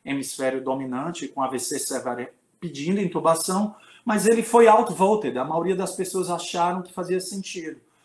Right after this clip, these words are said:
mas ele não mudou o que ele faz no centro dele, apesar de tá tratando muito covid, ele não intuba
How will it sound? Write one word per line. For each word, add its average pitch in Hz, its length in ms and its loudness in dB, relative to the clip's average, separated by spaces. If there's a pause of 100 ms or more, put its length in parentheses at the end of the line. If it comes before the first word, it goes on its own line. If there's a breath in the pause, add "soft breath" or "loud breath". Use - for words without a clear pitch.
(140)
mas 196 220 -2
ele 190 160 4
não 208 200 2
mudou 165 520 2
o 170 40 -6
que 180 120 -4
ele 170 100 -2
faz 147 320 -2
no 170 80 -8
centro 165 400 -6
dele, 131 260 -2
apesar 123 380 -4
de 139 120 -6
tá 151 160 -4
tratando 147 420 -8
muito 147 220 -18
covid, 156 440 -2
ele 147 140 -6
não 147 200 -10
intuba 139 360 -12